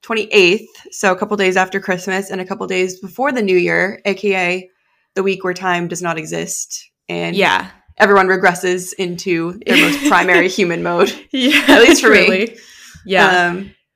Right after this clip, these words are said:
Speaker 1: it was especially bad when I was at home. I just came back to Boston yesterday,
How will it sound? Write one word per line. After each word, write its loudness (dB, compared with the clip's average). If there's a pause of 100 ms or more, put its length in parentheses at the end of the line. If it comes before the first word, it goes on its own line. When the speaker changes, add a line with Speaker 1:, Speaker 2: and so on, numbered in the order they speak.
(140)
Speaker 1:
it 6
was 6
especially 0
bad 4
when 2
I 6
was 2
at 2
home. 2
I 2
just -6
came -2
back 0
to -14
Boston -4
yesterday, -2